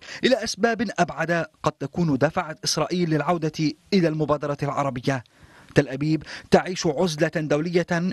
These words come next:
وتواجه اتهاما غربيا ولو خلف الكواليس بإفشال المفاوضات جراء مواصلة الاستيطان. وربما جاءت المصالحة الفلسطينية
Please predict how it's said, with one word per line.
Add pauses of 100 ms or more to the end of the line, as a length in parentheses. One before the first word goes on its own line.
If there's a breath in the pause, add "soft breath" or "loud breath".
(140)
وتواجه
اتهاما
غربيا (260 loud breath)
ولو
خلف
الكواليس (240 loud breath)
بإفشال
المفاوضات (200 loud breath)
جراء
مواصلة
الاستيطان. (520)
وربما (240 loud breath)
جاءت
المصالحة
الفلسطينية